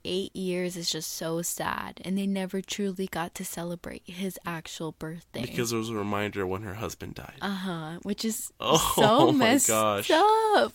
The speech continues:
Speaker 1: Like, that's so sad. And I just, like, it, it makes you feel so bad because imagine all of the celebrations that you could have had with your, y-, you know, of your actual son, the life of your son.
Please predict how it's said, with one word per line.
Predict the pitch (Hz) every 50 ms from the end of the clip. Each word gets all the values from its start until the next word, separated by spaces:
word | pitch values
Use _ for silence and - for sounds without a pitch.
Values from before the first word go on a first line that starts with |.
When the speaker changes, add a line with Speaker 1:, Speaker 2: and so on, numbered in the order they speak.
| - -
Speaker 1:
Like, | - - 247 233 - - - -
that's | - 208 202 220 - -
so | - 285 269 269
sad. | - - - - 240 214 220 233 240 240 226 208 190 185 196 - _ _ _
And | - 208 226
I | 240 233
just, | 226 247 240 -
like, | - 226 226 220 220
it, | 226 - -
it | - 226
makes | 226 233 240 240 -
you | 262
feel | 247 - - 240
so | 226 - 233 220 208 - _ _ _ _ -
bad | 196 190 202 185 185 185 214 233
because | 233 208 - 202 196 208
imagine | 202 202 196 202 202 - 220 208 196 - _
all | - 196 196 196
of | 208
the | 214 220
celebrations | 214 - 202 196 196 190 - 160 185 196 - - 202 202
that | 196 190
you | 202
could | 196 - - 208 190
have | 185 - -
had | 202 175 165 180 190
with | 180 175 - - 160
your, | 156 156 156 160 - - _ _ _ _
y-, | - 151 190 -
you | - 196 214 220
know, | 208 190 180 180 - -
of | 190 202 202 190
your | 202 196 202 196 180 -
actual | 190 196 190 - - - - 196 180
son, | - - - - 196 190 202 190 175 175 180 190 226 233 - _ _ _ _
the | - 185
life | 185 185 190 185 185 202 - -
of | 202 190 202
your | 175 175
son. | 180 - - 196 190 185 165 165 175 190